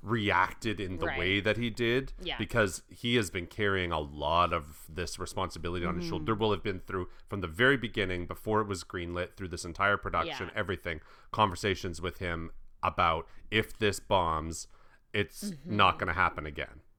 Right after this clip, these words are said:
Speaker 1: And
Speaker 2: Mm-hmm.
Speaker 1: that's the truth. Who's gonna spend, put up millions for the next one?
Speaker 3: Mm-hmm. And it's disappointing, too, because this actually had a good start. This was
Speaker 2: Mm-hmm.
Speaker 3: at tiff. It premiered at tiff.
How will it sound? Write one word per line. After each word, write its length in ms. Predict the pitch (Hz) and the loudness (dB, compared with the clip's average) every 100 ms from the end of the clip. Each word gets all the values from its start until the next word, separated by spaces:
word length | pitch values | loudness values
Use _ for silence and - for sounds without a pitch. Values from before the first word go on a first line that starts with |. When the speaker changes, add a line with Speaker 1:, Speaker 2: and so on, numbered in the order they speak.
| - | -10
Speaker 1:
And 360 | 190 110 110 | 0 2 2
Speaker 2:
Mm-hmm. 200 | 156 156 | -4 -2
Speaker 1:
that's 260 | 123 127 - | 2 2 0
the 100 | 107 | -6
truth. 440 | - 92 - - - | -4 -4 -4 -12 -4
Who's 200 | 120 - | -4 -2
gonna 300 | 113 101 98 | 0 0 -2
spend, 360 | - 101 98 | -2 -2 -2
put 120 | - 101 | 0 0
up 100 | 92 | 0
millions 360 | 92 87 85 | -2 -2 -4
for 120 | - 87 | -6 -4
the 80 | |
next 260 | 85 82 - | -4 -4 -6
one? 140 | - - - | -12 -14 -12
Speaker 3:
Mm-hmm. 520 | 180 170 170 151 143 160 - - - - - | -10 -8 -8 -8 -8 -10 -12 -14 -14 -12 -2
And 140 | 233 | 0
it's 160 | 247 - | 0 -2
disappointing, 580 | 285 - 349 254 240 214 | -4 -4 -2 -2 -2 -4
too, 160 | - 247 | -4 -4
because 340 | 202 185 170 | -4 -6 -6
this 220 | - 202 | -6 -2
actually 460 | 226 220 - 202 180 | -2 -2 -4 -4 -4
had 380 | 185 180 175 170 | 0 2 2 0
a 100 | 185 | -6
good 360 | 165 - 170 156 | -6 -2 -2 -2
start. 840 | - - 156 131 226 - - - - - | -4 -4 -2 0 0 -2 -6 -12 -12 -10
This 280 | 185 196 190 | -2 0 0
was 520 | 185 185 190 185 165 | 0 4 4 2 0
Speaker 2:
Mm-hmm. 80 | - | 0
Speaker 3:
at 140 | 196 - | 0 -2
tiff. 360 | 180 185 - | -2 -2 0
It 140 | 196 - | -4 -4
premiered 400 | 185 175 175 175 | -4 -2 -2 0
at 180 | 175 | -2
tiff. 460 | - 165 170 185 - | -4 -4 -4 -4 -12